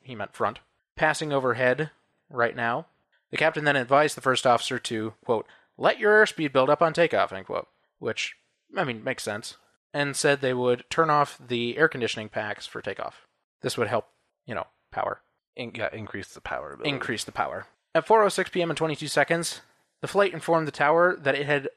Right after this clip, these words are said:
Speaker 1: that it was ready for takeoff. Two seconds later, air traffic control cleared the flight for takeoff, and at four oh six and thirty seconds, the first officer acknowledged the clearance. This acknowledgement would be the last radio call that the crew would ever give.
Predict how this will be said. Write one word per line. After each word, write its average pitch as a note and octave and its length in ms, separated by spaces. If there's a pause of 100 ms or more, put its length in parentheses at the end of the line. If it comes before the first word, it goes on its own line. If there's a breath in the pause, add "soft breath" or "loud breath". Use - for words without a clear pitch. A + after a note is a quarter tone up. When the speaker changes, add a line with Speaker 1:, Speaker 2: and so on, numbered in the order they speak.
(160)
Speaker 1:
that C#3 160
it D#3 100
was C3 200
ready E3 200
for E3 120
takeoff. - 500 (400)
Two G3 120
seconds D3+ 340
later, D#3+ 300
air D#3+ 100
traffic D3 260
control C3+ 280
cleared A#3+ 260
the E3+ 60
flight B2+ 260
for C3 60
takeoff, C#3+ 560 (160)
and C3+ 260
at B2+ 420 (100)
four E3 300
oh D#3 60
six - 280
and A#2 160
thirty G#3+ 280
seconds, E3+ 580 (320 soft breath)
the F3 140
first E3 240
officer C#3+ 300
acknowledged E3+ 440
the B2+ 60
clearance. - 460
This - 320 (240)
acknowledgement C3 560
would C3 140
be B2+ 120
the C3 160
last C#3 380
radio A#2+ 260
call G#2+ 420 (300)
that - 100
the A2+ 60
crew A#2+ 220
would A#2 140
ever - 280
give. - 240